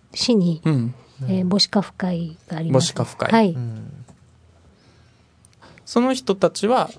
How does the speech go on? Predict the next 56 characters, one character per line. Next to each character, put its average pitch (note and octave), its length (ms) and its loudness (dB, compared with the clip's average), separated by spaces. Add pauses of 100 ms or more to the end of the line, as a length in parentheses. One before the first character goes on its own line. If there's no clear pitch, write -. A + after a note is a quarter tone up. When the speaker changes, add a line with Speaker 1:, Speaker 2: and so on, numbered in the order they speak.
(100)
Speaker 2:
あ C#3+ 120 2
の、 A#2 680 -2 (220)
対 C#3 160 6
話 B2 120 6
の A#2 120 2
場 A#2 100 2
っ A2+ 60 -2
て - 140 -4
い - 20 0
う - 20 -2
の A#2 60 -2
を - 20 -2
持 C3 140 4
て A2+ 100 2
て - 140 -4
い - 60 -6
る - 100 -6
ん - 80 -12
で B2 60 -10
す - 80 -12
か？ - 180 2 (920)
Speaker 1:
え B3 140 4
ー - 80 -4
と、 C4+ 80 2
ま B3+ 140 4
あ、 A#3 40 0 (220)
母 C#4+ 100 6
子 F4 460 4 (160)
会 E4+ 420 4
は E4+ 140 2
で A3+ 140 2
す F#3 180 0
ね、 F#3 320 2
Speaker 2:
う - 40 4
ん。 D#3 120 2
Speaker 1:
あ B3 100 4
の、 A#3+ 560 2
母 A3 140 2
子 - 140 -2
家 A#3 180 2
父 - 120 -18
会 A3 260 4
は A3 120 2
で F#3+ 100 0
す F#3 120 -4
ね、 F3+ 180 2
ま A#3+ 180 2
あ、 - 20 -
Speaker 2:
う D#3 100 2
ん。 C3 80 0
Speaker 1:
あ A#3 60 4
の、 A3+ 160 4
日 B3 100 2
本 C#4 140 2
全 C#4 180 2
国 F#3 600 -2